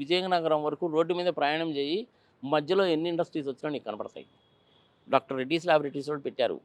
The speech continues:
దివీస్ వాళ్ళు పెట్టారు, ఎంఎన్ఆర్ బయోటెక్ వాళ్ళు పెట్టారు, నారాయణ రెడ్డి గారు వాళ్ళు పెట్టారు, విట్కో ల్యాబొరేటరీస్ వాళ్ళు పెట్టారు, డాక్టర్ రెడ్డిస్ ల్యాబొరేటరీస్ వాళ్ళు పెట్టారు, అరబిందో వాళ్ళు పెట్టారు. ఈ కంపెనీస్ అన్నీ కూడా నాకు తెలిసినాయే.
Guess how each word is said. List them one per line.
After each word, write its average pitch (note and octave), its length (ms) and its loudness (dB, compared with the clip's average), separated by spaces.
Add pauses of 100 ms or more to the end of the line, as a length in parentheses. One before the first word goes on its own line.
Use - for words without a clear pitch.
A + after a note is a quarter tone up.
(140)
దివీస్ D3+ 420 -2
వాళ్ళు B2+ 260 2
పెట్టారు, A2 320 0 (360)
ఎంఎన్ఆర్ D3+ 440 2
బయోటెక్ B2+ 460 0
వాళ్ళు B2+ 160 2
పెట్టారు, A2 360 -2 (100)
నారాయణ C3+ 260 0
రెడ్డి A#2 180 -4
గారు A#2 100 2
వాళ్ళు B2+ 140 -2
పెట్టారు, G#2+ 340 -2 (260)
విట్కో D3 320 0
ల్యాబొరేటరీస్ A#2+ 500 2
వాళ్ళు C#3+ 140 -4
పెట్టారు, F#2+ 440 -2
డాక్టర్ A2+ 280 -4
రెడ్డిస్ C#3+ 280 -6
ల్యాబొరేటరీస్ B2+ 480 -4
వాళ్ళు C#3+ 200 -6
పెట్టారు, A2 300 -2 (120)
అరబిందో C#3 440 -2
వాళ్ళు C#3 220 -2
పెట్టారు. G2+ 300 -6 (1120)
ఈ B2 80 -4
కంపెనీస్ C#3+ 480 -4
అన్నీ D3+ 360 -2
కూడా D#3+ 160 2 (140)
నాకు C3+ 100 0
తెలిసినాయే. A2+ 500 -8